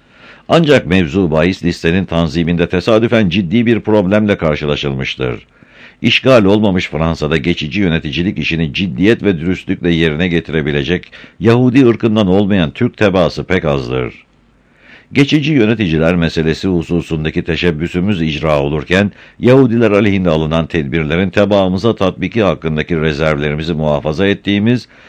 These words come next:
ve bu mesele hakkında teklif ettiğimiz prensiplerimize dayalı çözümün tamamlanmasına zarar getirmemeleri icap ettiği hem Fransa Dışişleri'ne hem de Yahudi İşleri Komiserliği'ne bildirilmiştir.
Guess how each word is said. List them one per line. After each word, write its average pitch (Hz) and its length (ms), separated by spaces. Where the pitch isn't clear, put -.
ve 73 120
bu 92 100
mesele 78 320
hakkında 73 380
teklif 107 460
ettiğimiz 80 600
prensiplerimize 110 880
dayalı 95 360
çözümün 80 420
tamamlanmasına 78 920
zarar 78 300
getirmemeleri 95 840
icap 87 340
ettiği 82 460
hem 139 220
Fransa 135 420
Dışişleri'ne 80 760
hem 117 200
de 92 60
Yahudi 80 380
İşleri 78 320
Komiserliği'ne 78 760
bildirilmiştir. 69 1040